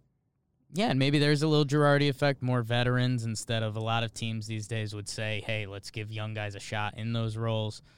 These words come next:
but they're bringing in M L B type guys. But,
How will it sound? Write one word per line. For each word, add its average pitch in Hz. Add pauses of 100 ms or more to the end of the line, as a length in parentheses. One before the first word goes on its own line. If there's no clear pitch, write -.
(240)
but 107
they're 107
bringing 107
in 107
M 107
L 101
B 104
type 104
guys. 110
But, 107